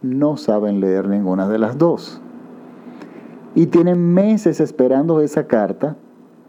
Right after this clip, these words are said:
pero esperando las noticias de esa, de la persona que le escribió, que es el esposo. Son dos chi-, dos mujeres que viven en esa casa, una mayor y una más joven que está embarazada.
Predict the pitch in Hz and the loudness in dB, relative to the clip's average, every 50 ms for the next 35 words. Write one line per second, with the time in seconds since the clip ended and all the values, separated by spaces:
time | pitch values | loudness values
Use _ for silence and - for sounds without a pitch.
0 | _ _ _ _ - - - - - _ _ _ _ - 151 143 147 147 151 151 | _ _ _ _ -20 -20 -20 -20 -20 _ _ _ _ 0 2 4 4 2 2 0
1 | 139 - 147 131 135 151 165 170 175 165 165 160 147 147 - 165 175 170 175 156 | 0 0 2 2 2 2 2 2 2 2 0 -2 -2 0 -2 -2 0 0 0 2
2 | 143 127 127 127 - 156 143 131 135 127 131 127 123 120 - 113 113 - - - | 2 2 0 2 2 0 0 2 0 0 2 2 2 0 -2 -4 -2 -2 0 0
3 | 180 185 180 151 135 131 127 - 143 127 117 117 117 117 - 120 131 135 131 - | 0 0 0 0 -2 -2 0 0 0 2 2 2 0 0 0 0 0 0 -2 0
4 | - 123 127 139 139 - 160 156 160 - - - - - - - - - 190 202 | 0 0 0 0 0 0 -2 -2 -4 -8 -16 -20 -20 -20 -20 -20 -6 -2 0 0
5 | 208 202 262 233 240 - 233 190 180 - 180 190 208 214 190 185 165 175 175 - | 2 2 2 0 0 -2 -2 -2 0 0 0 2 2 2 2 0 0 0 0 0
6 | 160 151 151 151 151 151 143 - 147 135 - 117 95 78 - - 82 85 - 139 | -2 0 0 0 -2 -2 -2 -2 -4 -2 -2 -2 -4 -4 -6 -8 -8 -6 -4 -2
7 | 143 151 160 156 175 175 170 160 190 208 202 190 202 269 - - - - - - | -2 0 0 0 0 0 0 2 2 2 2 2 0 -2 -6 -10 -16 -20 -20 -20
8 | - - - - - - - - - - - - - - - - - _ _ _ | -20 -20 -20 -20 -20 -20 -20 -20 -20 -20 -20 -20 -20 -20 -20 -20 -20 _ _ _
9 | - 160 165 165 165 165 156 160 165 175 175 175 170 170 170 170 170 170 175 175 | -4 -2 0 2 2 2 2 2 2 0 0 0 0 0 0 0 0 0 -2 -2
10 | 170 - 190 190 185 190 185 175 - 139 - - 139 143 139 131 127 127 120 123 | -2 0 2 2 2 0 -2 -2 -4 -2 0 0 0 2 2 2 2 2 0 0
11 | - 98 90 78 67 - - | -2 -2 -2 -2 -4 -6 -10